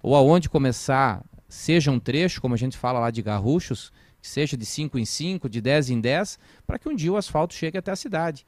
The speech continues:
Então, eu acredito que isso é possível agora e o acesso asfáltico, volto a reiterar, é importante pra trazer desenvolvimento, viabilizar o turismo, viabilizar a vinda de empresas e as cidades que vivem na agricultura, permitir que o jovem,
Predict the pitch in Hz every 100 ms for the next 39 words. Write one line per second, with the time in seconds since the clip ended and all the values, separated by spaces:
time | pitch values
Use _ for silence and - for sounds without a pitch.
0 | _ _ _ _ - 135 151 131 120 -
1 | 160 160 147 - 131 - 151 151 139 117
2 | 131 170 185 151 151 - 151 156 131 -
3 | 143 - 143 139 143 135 143 127 110 95
4 | 104 120 - 117 - 123 139 135 - _
5 | _ _ 101 110 104 113 104 104 95 90
6 | 95 113 107 - 104 - _ - 117 135
7 | 117 107 123 107 104 98 123 117 110 113
8 | 110 _ _ 170 196 151 117 110 127 117
9 | - 107 131 127 104 104 - 107 131 143
10 | 156 - - _ _ - 254 294 - 135
11 | 135 139 - 110 110 123 107 104 104 98
12 | - 151 110 - 135 139 170 - 175 110
13 | 107 113 110 107 104